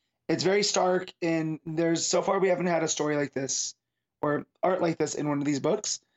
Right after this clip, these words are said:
Um, but, uh, the police call Martian Manhunter in to look at this crime scene where a guy's head, uh, he's been, uh, a guy's head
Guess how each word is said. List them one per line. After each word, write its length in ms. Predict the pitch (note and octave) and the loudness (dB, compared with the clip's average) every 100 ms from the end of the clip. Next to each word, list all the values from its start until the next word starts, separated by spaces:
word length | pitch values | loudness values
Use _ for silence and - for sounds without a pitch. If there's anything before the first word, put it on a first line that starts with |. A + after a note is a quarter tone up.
| _ _ - | _ _ -2
Um, 340 | F3 F3 D#3 - _ _ _ _ _ _ - - _ _ _ _ _ _ _ _ - | 2 2 0 -4 _ _ _ _ _ _ -14 -14 _ _ _ _ _ _ _ _ -2
but, 400 | E3+ F3+ F3 - _ _ | 2 2 2 -2 _ _
uh, 360 | F2+ F2 F2+ - - _ _ _ _ E3 | -2 0 0 -2 -6 _ _ _ _ -6
the 220 | F3 F3+ F3+ | 0 0 2
police 380 | G#3 B3 C4+ | 0 2 0
call 240 | - A#3 A3 | 0 0 2
Martian 300 | G#3 G3 G3 | 2 0 0
Manhunter 420 | F#3+ F#3 F3+ E3+ - | 0 0 0 -2 -2
in 320 | E3 D#3 D#3 _ _ - | -2 -2 -4 _ _ -6
to 100 | G3 | -2
look 300 | E3+ E3 F3 - | 0 0 -2 -2
at 260 | F#3 F3 - | -2 -2 -2
this 500 | E3 D#3+ - - - _ | 0 0 -2 -8 -10 _
crime 300 | - F3 F3+ | -4 0 0
scene 380 | E3+ E3 D#3 D3+ | 0 0 0 0
where 180 | D3 D#3 | -2 0
a 80 | D#3+ | 0
guy's 360 | D#3 E3 F3 - | 0 2 2 0
head, 340 | D#3+ E3 F3 E3+ _ _ _ _ _ _ | 0 2 0 -2 _ _ _ _ _ _
uh, 180 | D3 D3 | -2 0
he's 260 | D#3 F#3+ F#3 | 2 2 2
been, 300 | A#3 A3+ G#3+ | 2 2 2
uh, 280 | F#3+ E3 D3+ | 2 0 0
a 40 | |
guy's 180 | C3+ C3 | -4 -6
head 140 | B2+ | -6